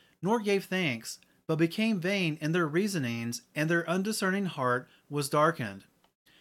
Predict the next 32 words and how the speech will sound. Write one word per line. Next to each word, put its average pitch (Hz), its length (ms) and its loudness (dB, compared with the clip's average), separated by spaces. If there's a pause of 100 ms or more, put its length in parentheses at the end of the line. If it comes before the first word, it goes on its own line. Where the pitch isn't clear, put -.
(180)
Claiming 247 380 2
to 254 100 -2
be 240 160 0
wise, 127 580 0
they 170 140 2
became 185 440 0
fools, 143 580 -2 (280)
and 143 200 -2
changed 202 420 0
the 208 120 0
esteem 156 500 0
of 147 180 -2
the 151 100 0
incor-, 165 440 -2
incorruptible 175 760 -2
Elohim 147 680 -2 (460)
into 190 280 0
the 214 120 0
likeness 170 540 -2
of 135 160 -4
an 139 160 -4
image 170 480 -2
of 143 180 -8
corruptible 160 560 -2
man, 139 540 -4 (360)
and 151 120 0
of 143 160 -2
birds, 180 500 2
and 147 140 -2
of 135 100 -4
four-footed 190 580 -2
beasts, 131 440 -2